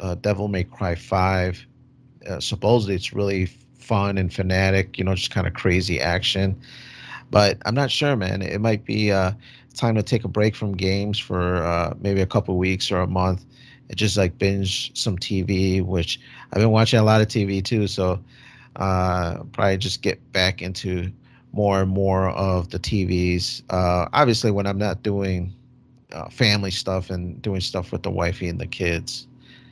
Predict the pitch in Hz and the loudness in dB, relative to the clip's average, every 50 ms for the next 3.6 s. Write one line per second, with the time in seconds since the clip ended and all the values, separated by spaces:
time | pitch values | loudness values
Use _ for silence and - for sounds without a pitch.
0 | - - - - - - - - - - - - - - 95 95 95 95 92 95 | -20 -20 -20 -20 -20 -20 -20 -20 -20 -20 -20 -16 -2 2 4 4 6 6 4 4
1 | 98 101 101 98 98 95 - - _ _ - - - - _ - - 135 143 - | 4 2 0 -2 -6 -10 -14 -16 _ _ -20 -20 -20 -20 _ -4 0 0 0 2
2 | 143 151 147 143 135 135 135 131 - 135 127 104 - - - - - - - - | 2 2 2 2 2 2 0 4 4 4 4 4 0 -6 -12 -16 -20 -20 -20 -20
3 | - 107 104 117 120 123 127 135 143 143 160 156 | -18 -8 -2 0 2 4 4 2 2 0 -2 -6